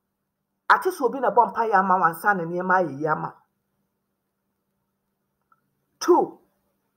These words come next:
ɔpɛ aburokyire apɛ nti no, they will do anything and everything. Hwɛ, onipa wo nhyira, onipa wo nhyira nni nipa nsɛm o. Hwɛ, sɛ wɔne obi bɔ mpaeɛ ma wo, ma obi mmɔ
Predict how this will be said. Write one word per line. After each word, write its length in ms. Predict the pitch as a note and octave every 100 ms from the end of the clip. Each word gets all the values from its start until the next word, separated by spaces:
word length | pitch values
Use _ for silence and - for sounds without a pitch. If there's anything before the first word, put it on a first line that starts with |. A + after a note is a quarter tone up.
| _ _ -
ɔpɛ 200 | A3 A3+
aburokyire 480 | G#3 G3+ G#3 B3+ B3
apɛ 240 | A#3+ F#3+
nti 220 | D#3+ - D#3+
no, 100 | D#3 - _ _ _ _
they 140 | E3 G#3
will 140 | G3
do 260 | C4 C#4+ -
anything 400 | G#3+ A#3 A3+ F#3
and 140 | F3
everything. 480 | F#3 F3+ F#3+ - - _ _ _ _ _ _ _ _ _ _ _
Hwɛ, 300 | - A4+ - - -
onipa 400 | - A#4 A#4 A4
wo 60 | G4+
nhyira, 400 | G4 - A#4 G#3 - - _ _ _ _ _ A3+
onipa 360 | C#4 E4+ C#4+
wo 80 | C4
nhyira 360 | B3 - - F4
nni 260 | D4 D#4+ D#4+
nipa 260 | C4 A#3+ A#3
nsɛm 280 | A#3 C4+ A#3
o. 100 | G#3 B2 - _ _ _ _ _ _ _ _ _
Hwɛ, 180 | - - - - - _
sɛ 160 | - D#4 D4
wɔne 220 | D4+ A4 A#4 -
obi 140 | F#4+
bɔ 160 | - B4 -
mpaeɛ 340 | - C#4+ C#4 G#3+
ma 200 | G3+ C3
wo, 100 | G2+ - - - _ _ _ _ _ -
ma 120 | B3 C4+
obi 260 | C#4 C4+
mmɔ 300 | C5 C5 B4